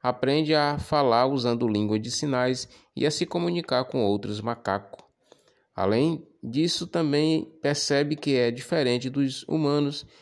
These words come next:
e dos outros animais e sente solitário e incompreendido. Um dia ele ataca um vizinho de Will que agride Charlie e é levado para um abrigo de primatas, onde é maltratado pelo dono do lugar.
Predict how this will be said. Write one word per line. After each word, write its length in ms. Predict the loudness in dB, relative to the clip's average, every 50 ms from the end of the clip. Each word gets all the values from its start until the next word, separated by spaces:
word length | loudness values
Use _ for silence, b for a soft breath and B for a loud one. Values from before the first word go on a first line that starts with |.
| b b b b
e 80 | -4 0
dos 240 | 2 2 2 4 4
outros 320 | 4 4 2 0 0 0
animais 560 | 0 0 0 2 2 2 4 4 2 0 -2
e 100 | -4 -6
sente 460 | -4 -2 0 0 0 0 0 -2 -4
solitário 760 | -6 -4 -2 -2 0 0 -2 -2 0 0 2 2 2 2 -2 -4 -4
e 280 | -2 -2 -2 -2 -4 -10 _ -4
incompreendido. 960 | -4 -4 -4 -2 -4 -4 -2 -2 0 0 0 0 -2 -2 -4 -4 -2 -2 -4
Um 80 | -2
dia 160 | 0 0 2
ele 160 | 2 2 2 0
ataca 580 | 0 -2 -2 -2 -2 -2 -2 -2 -4 -4 -4 -2
um 100 | -2 -2
vizinho 440 | 2 2 2 2 2 2 2 2 2
de 120 | 2 2 4
Will 380 | 4 4 4 4 4 2 2
que 320 | 0 -2 -2 -2 -2 -2 -2
agride 480 | -2 -2 -2 0 -2 -2 -4 -4 -8 -6
Charlie 440 | -2 0 2 2 2 2 0 0
e 40 | 0
é 60 | 0
levado 480 | 0 0 0 0 0 0 0 0 0 -2
para 220 | -2 -2 -2 0
um 80 | 0 -2
abrigo 360 | -2 -2 -2 -2 -2 0 -2
de 80 | -4 -4
primatas, 640 | -6 -6 -4 -2 0 0 0 0 -2 -4 -6 -6 -4
onde 320 | -4 -4 -4 -6 -8 -14 b b b b b b b b b b
é 120 | -4 -2
maltratado 640 | 0 0 0 0 0 -2 -2 0 0 0 0 0 -2
pelo 260 | -2 -2 -2 -2 -2
dono 260 | -2 0 0 0 0
do 120 | 0 -2 -2
lugar. 520 | -2 -2 0 2 2 2 0 -2 -6 -12